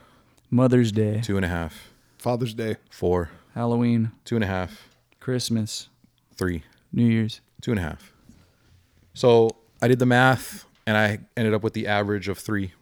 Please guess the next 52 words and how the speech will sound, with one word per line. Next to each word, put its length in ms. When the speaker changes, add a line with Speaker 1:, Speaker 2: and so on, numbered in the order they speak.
Speaker 2:
Gave 180
it 60
a 20
three. 320
Speaker 1:
Wow, 360
we're 160
Speaker 2:
Um, 60
Speaker 1:
all 180
over 240
on 160
this 160
one. 140
Speaker 3:
Yeah. 120
Speaker 2:
So, 440
you 100
know, 160
I, 220
I 100
thought 240
there 140
were 100
some, 360
uh, 200
interesting 480
moments. 680
I 140
thought 420
it 120
was, 440
uh, 380
overall, 600
I 80
thought 300
the 480
filmmaking 580
itself 380
was 120
very 240
well 180
done. 240
Some 160
of 40
the 60
stories 440
were 120
like, 280
you 80
know, 80
I 80
don't 140
care 220
about. 360